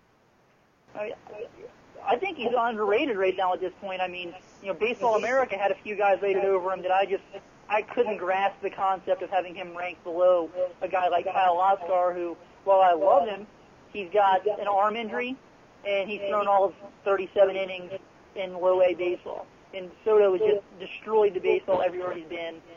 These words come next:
for the last two years. I just couldn't, couldn't see how that one worked. So,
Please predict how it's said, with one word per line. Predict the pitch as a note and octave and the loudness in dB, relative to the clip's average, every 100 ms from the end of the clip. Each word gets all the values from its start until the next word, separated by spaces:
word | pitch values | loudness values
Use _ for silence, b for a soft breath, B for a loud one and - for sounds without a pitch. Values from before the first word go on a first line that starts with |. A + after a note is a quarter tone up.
| - _ - | -20 _ -10
for | F3 | -4
the | |
last | E3 E3+ D#3+ F3+ | 0 0 -2 -8
two | |
years. | F#3+ F3+ E3+ F3 G3 | -10 -8 -10 -4 -4
I | F#3 | -4
just | - | -4
couldn't, | A3 F#3+ F3+ - - - - - - | -4 -4 -10 -20 -20 -20 -20 -20 -6
couldn't | G#3 F3+ | -6 -6
see | G#3 | -8
how | G3 F3+ | -2 0
that | F3+ | 0
one | F#3 F3 | -2 -4
worked. | F3+ F#3 - - - - - - _ - - | 0 0 0 -18 -20 -20 -20 -20 _ -20 -14
So, | - D2 C2 | -8 -6 -6